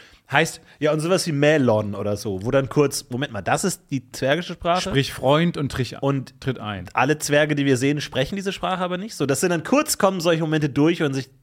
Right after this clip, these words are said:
Speaker 2: da ma-, darf man nicht zu lange drüber nachdenken, weil man sagt, ah ja, die Zwerge können ja aber auch andere, Sp-,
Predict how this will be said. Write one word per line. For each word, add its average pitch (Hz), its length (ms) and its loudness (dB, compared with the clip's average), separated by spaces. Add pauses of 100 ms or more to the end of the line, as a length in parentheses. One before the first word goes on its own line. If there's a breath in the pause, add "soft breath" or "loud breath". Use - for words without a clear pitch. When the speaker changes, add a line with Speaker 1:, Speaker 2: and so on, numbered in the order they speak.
(320 soft breath)
Speaker 2:
da 143 100 2
ma-, 151 120 4
darf 180 280 0
man 190 80 -2
nicht 233 160 -2 (340)
zu - 120 0
lange 175 220 2
drüber 147 220 2
nachdenken, 160 640 -4 (720 soft breath)
weil 135 100 2
man 160 140 2
sagt, 175 180 0
ah 120 60 -2
ja, 127 100 4
die 139 80 -4
Zwerge 143 240 2
können 131 240 -2
ja 131 80 4
aber 117 140 0
auch 107 160 -8
andere, 104 260 -6
Sp-, - 240 -16